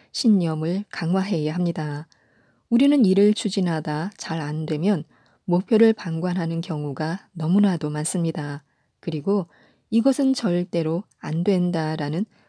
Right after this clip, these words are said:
부정적 관념에 사로잡혀 목표를 외면해 버립니다. 그러나 잘 생각해 보면 안 된다고 생각하는 것은 지금까지의 방법으로 안 되는 것이든 아니면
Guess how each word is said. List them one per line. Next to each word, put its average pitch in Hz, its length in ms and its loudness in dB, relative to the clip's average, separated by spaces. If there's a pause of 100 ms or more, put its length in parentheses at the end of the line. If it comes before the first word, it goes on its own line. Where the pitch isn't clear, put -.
(100)
부정적 233 540 2
관념에 156 640 -6
사로잡혀 156 800 -6 (300)
목표를 165 720 -2 (100)
외면해 175 440 2
버립니다. 156 680 -2 (560)
그러나 277 320 2
잘 190 300 0
생각해 190 480 0
보면 165 380 0 (480)
안 185 200 2
된다고 254 460 4
생각하는 208 680 2
것은 156 440 -2 (460)
지금까지의 233 840 2
방법으로 170 720 -2 (300)
안 165 240 -2
되는 226 280 4
것이든 160 580 0 (240)
아니면 156 440 -4